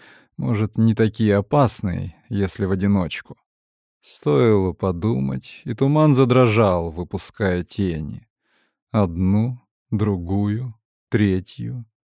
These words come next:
Низкие твари, узкие. Их ворчание вплеталось в тишину, порождая страх. Плохо, очень плохо. Ирграм прижался к дереву.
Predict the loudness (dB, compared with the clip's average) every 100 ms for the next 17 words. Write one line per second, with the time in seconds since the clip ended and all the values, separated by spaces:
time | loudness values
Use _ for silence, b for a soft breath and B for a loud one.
0 | _ _ _ -4 -2 -4 -6 -8 -8 -6
1 | -4 -2 -2 -4 -4 -2 -4 -6 -12 -14
2 | -14 b b b b -10 -10 -2 0 2
3 | 2 4 6 6 4 2 -2 0 2 2
4 | 0 -4 -6 -6 0 2 2 2 0 -2
5 | -2 -2 -2 -2 -6 -4 -2 0 -2 -12
6 | _ _ _ _ _ -2 -2 -4 -10 -20
7 | -20 _ -2 -2 -2 -6 -8 -8 -10 -12
8 | -16 -20 -20 _ _ _ _ 2 2 2
9 | 2 2 0 0 2 0 0 -4 0 0
10 | 0 -4 -12 -20